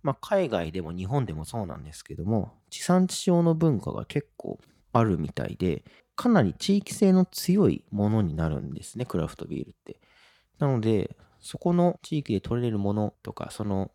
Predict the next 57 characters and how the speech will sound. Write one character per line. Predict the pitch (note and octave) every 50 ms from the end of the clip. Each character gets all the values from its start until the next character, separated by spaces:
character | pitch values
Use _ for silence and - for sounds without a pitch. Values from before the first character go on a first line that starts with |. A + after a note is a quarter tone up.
| -
ブ | G2 G#2 G#2
リ | A2 A2
ュ |
ワ | A2 A2 A2 G#2+ G#2
ー | -
さ | - G2
ん、 | F#2+ G2+ B2 - _ _ -
醸 | - F#2 F#2 F#2
造 | G2 G2 F#2+ F#2
所、 | G2+ - _ _ _ -
醸 | - F#2 F#2+ G2 F#2+ F#2+ F#2
造 | F#2+ F#2+ F#2+ F#2+ G2 G2 G2 G2 G2
所、 | F#2+ F#2+ F#2 - - - - _ _ _ _ - -
醸 | G2+ F2+ F2+ F#2 F#2 F#2 F#2 F2+ F#2
造 | F#2 - F#2 F#2 F2+ F2+ F#2 F2+ E2
所 | - - - G2 E2 - - _ _ _ _ - _ _
さ | - - - G2
ん。 | E2+ - - -
<laughs> | - A#2 - - C#3 - - - F#2+ - _ - - G#2 - - - - - - - - - _ _ _ _
言 | - G2 F#2
い |
に | F2+ F2
く | - -
い | D#2+
で | - -
す | - -
け | - -
ど、 | G2 - - _ _ -
醸 | G#2+ G#2 G2 G2 G2
造 | F#2+ G2 F#2+ F#2
所 | F2+ - G#2
さ | F#2 - E2 E2+
ん | F2+ F#2 A#2
の、 | D3 D#3 E3 - - - - - _ _ -
え、 | - - -
個 | - -
性 | F3+ - E3 B2+ F#2
が | E2 D#2 D#2
出 | E2+ -
て | - -
く | - - E2
る | E2 -
っ | _ _
て | - A#2+
い | A#2
う | A2+
の | G#2+ G#2
も | F#2+ G2 G2
あ |
っ | G2 -
て、 | _ - - C3 A2 - - - _ _ _ _ _ _ _ _ _ _ _ _ _ _ _ _ _ _ _
ま | - G2+
あ、 | -
多 | - - A#2+
様 | B2+ C3 C3+ C3+ C3
な | C3 B2+
も | B2+